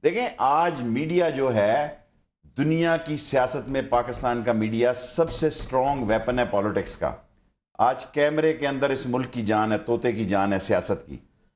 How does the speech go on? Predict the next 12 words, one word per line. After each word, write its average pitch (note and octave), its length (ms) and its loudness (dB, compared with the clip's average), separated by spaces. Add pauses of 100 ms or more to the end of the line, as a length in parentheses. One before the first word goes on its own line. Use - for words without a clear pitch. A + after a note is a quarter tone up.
(400)
और D#3+ 480 0
कैमरे E3 460 2
का E3+ 140 2
खौफ D#3 480 2
और D#3 160 0
कैमरे D3+ 360 2
की D#3 140 -6
कशिश - 580 -2 (320)
बहुत F3 260 2
सारे D#3 200 4
सियासतदानों C3 680 0
को B2 360 -2